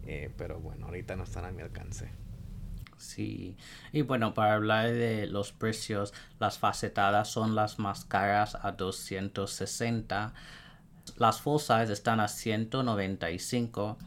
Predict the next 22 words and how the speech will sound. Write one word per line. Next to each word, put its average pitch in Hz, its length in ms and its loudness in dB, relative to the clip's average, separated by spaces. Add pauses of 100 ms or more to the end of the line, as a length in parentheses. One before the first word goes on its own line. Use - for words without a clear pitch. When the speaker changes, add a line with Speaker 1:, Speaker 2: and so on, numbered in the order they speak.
(520)
Speaker 2:
y 117 460 2 (160)
las 104 380 4
del 104 160 2
bolsillo 104 640 2
Pocket - 360 2
Six - 440 -4
están 98 440 0
a 92 120 2
ciento 101 640 -2
sesenta - 680 -4
y - 120 -8
cinco. - 500 -10 (580)
Yo 120 200 4
creo 139 260 6
que, 127 580 6
bueno, 104 360 2
el 107 180 2
precio 143 880 4 (800)
sí 123 380 4
puede 117 400 6
estar, 117 680 8 (200)
ah, - 120 -10